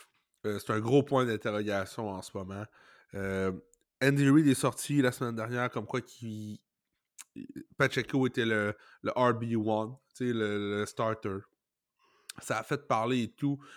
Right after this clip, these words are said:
mais ce qu'on veut vraiment là-bas, c'est d'involve les trois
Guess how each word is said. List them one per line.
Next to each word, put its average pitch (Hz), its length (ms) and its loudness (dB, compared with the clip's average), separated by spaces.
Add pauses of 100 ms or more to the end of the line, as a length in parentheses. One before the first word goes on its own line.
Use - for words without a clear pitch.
(120)
mais 101 100 -8
ce - 100 -12
qu'on 151 320 2
veut 139 300 4
vraiment 120 500 0
là-bas, 107 360 -2
c'est 107 240 -10
d'involve 110 720 -2
les 92 140 -6
trois 104 580 0